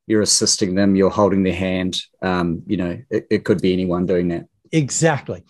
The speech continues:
Speaker 2: And
Speaker 1: Mm.
Speaker 2: that's the whole point of using the word help, because what it's doing is setting up a hierarchy where the person you're speaking to is elevated above you and allows them to feel good to help you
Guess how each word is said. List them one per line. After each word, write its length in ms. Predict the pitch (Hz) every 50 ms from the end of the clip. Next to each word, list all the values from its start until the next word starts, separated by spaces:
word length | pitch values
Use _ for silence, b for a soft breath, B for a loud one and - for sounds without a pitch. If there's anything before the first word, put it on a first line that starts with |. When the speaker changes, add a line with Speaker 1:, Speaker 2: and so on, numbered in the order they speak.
| B B B B B B B -
Speaker 2:
And 240 | 156 156 151 147 135
Speaker 1:
Mm. 60 | -
Speaker 2:
that's 460 | 160 160 175 208 214 - - - -
the 140 | - 170 143
whole 320 | - - - 165 170 180
point 440 | 170 - - 185 180 165 156 147 131
of 120 | 143 131
using 300 | 139 156 156 143 139 156
the 80 | 151 143
word 220 | 135 143 143 139 127
help, 320 | 123 135 127 113 107 - b b b b b b
because 260 | 160 - - 165 160
what 160 | 160 170 165 170
it's 160 | 147 143 156
doing 320 | 147 190 214 220 202 185
is 180 | 170 147 - -
setting 300 | - 175 180 196 185 175
up 140 | 160 - 156
a 40 |
hierarchy 880 | 139 - - 180 180 185 180 156 135 123 123 - - - 113 113 117 113 _ _ _ _ _ _ _ _
where 200 | - 143 151 151
the 100 | 143 151
person 460 | 143 - - 170 190 190 - - 208 196
you're 140 | 196 180
speaking 560 | - - - - 196 196 190 - 185 165 151 143
to 420 | - - 147 135 123 123 120 131 - b b b b -
is 240 | 180 175 151 139 - _ -
elevated 680 | 180 190 190 190 175 147 156 151 147 143 143 147 135 - _ -
above 420 | 139 131 120 151 156 160 156 131
you 380 | 127 131 120 110 98 92 95 - _ _ _ _ _ _ _ _ -
and 160 | 160 165 160 156
allows 540 | 151 151 160 165 180 202 208 208 180 135
them 240 | - 185 180 175 160
to 120 | - 165 143
feel 420 | - - - 180 180 185 170 156
good 760 | 135 123 117 113 156 208 262 285 247 170 131 117 107 104 101 - _ _ _ _ _ _ _ _ _ -
to 120 | 170 165
help 340 | 139 120 175 175 165 - -
you 420 | 180 202 196 180 156 139 131 131